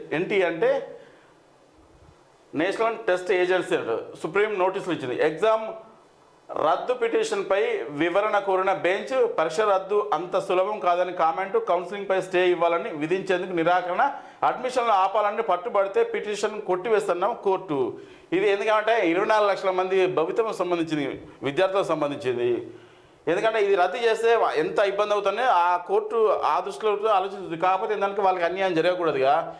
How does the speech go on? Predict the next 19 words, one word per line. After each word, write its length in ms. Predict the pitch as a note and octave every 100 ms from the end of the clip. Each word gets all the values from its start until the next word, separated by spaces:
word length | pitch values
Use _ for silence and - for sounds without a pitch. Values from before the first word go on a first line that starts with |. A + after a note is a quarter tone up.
| -
ఒకే 240 | E3+ A3+ A3
సెంటర్లో, 760 | G#3 G#3 G3+ F#3+ F3+ D#3+ - - - -
ఆ, 800 | D#3 D#3+ D#3 D3 C#3 C#3 C3+ C3+ G2+ C3
ఎంత, 160 | D3
ఎనిమిది 360 | G#3+ D3+ G3 G3+
మందికి 500 | G3 A#3+ A#3 D#3+ - C#3 - - _ _ D3
ఇర-, 260 | D#3+ F#3+
ఏడు 240 | D#3 F3 G#3
వందల 160 | G3
ఇరవై 200 | F#3 F3
మార్కులు 320 | E3 G3 G3+
రావడం 240 | F3+ E3+ D#3+
అంటే 180 | E3 C#3+
ఎంత 200 | D#3+ E3+
ఘోరం 260 | F3+ F3+
అది, 200 | F3 F3+ - D3
ఫస్ట్ 160 | D3
ర్యాంక్ 220 | E3 D#3+ D3+
రావడం. 420 | D3 D3 D#3+